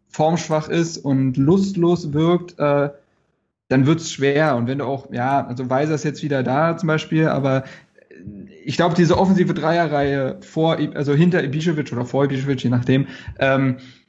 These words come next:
die bewegt sich momentan auch zu wenig und bietet zu wenig, äh, Möglichkeiten, um sie auch mal in Szene zu setzen. Ich finde, Esswein macht das noch ganz gut,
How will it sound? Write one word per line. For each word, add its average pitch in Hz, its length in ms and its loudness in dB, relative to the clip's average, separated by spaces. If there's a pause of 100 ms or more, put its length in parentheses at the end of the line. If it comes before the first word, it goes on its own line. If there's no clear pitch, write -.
(640)
die 156 180 2
bewegt 160 420 0
sich 147 100 -6
momentan 139 380 0
auch 135 160 -2
zu - 260 -4
wenig 147 260 2
und 135 100 0
bietet 147 240 -2
zu 139 180 -2
wenig, 143 360 -2
äh, 131 200 4
Möglichkeiten, 147 680 0
um 131 140 0
sie 139 100 0
auch 127 120 2
mal 139 100 2
in 127 80 4
Szene 151 320 2
zu 135 140 0
setzen. 127 260 2
Ich 120 80 -2
finde, 143 300 2
Esswein 156 340 0
macht 147 180 -4
das 147 120 -4
noch 143 160 -4
ganz 127 200 -2
gut, 214 220 2